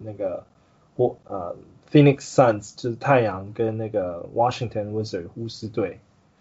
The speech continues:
然后这些，这些球队他们第一个礼拜打三场，第二个礼拜打四场。那我觉得 Brooklyn 我们可以看一下，就是说你如果是在末轮的话，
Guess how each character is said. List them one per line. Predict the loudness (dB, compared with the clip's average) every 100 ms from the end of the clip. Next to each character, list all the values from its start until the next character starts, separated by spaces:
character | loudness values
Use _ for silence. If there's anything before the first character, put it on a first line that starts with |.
| _ _ _ _ _ _ _ _ _
然 | -8
后 | -4
这 | -4
些， | 2 4 4 2
这 | 2
些 | 4
球 | 4 4 4
队 | 4
他 | 2
们 | 2
第 | 2
一 | 2
个 |
礼 | 2
拜 | 0
打 | -2
三 | -2 -2
场， | -2 -2
第 | 0
二 |
个 | 0
礼 |
拜 | -2
打 | -6 -8
四 | -8 -8
场。 | -6 -8 -12 _ _ _ _ 6
那 | 8
我 | 10
觉 | 8
得 | 8
Brooklyn | 4 6 6
我 |
们 | 6
可 | 4 4
以 | 4 _ _ _
看 | 0 2 4
一 |
下， | 4
就 | 4
是 | 4
说 | 0
你 | 2
如 | 4
果 | 4
是 | 6
在 | 4
末 | 4 2 2
轮 | 0
的 | -4
话， | 0 0 0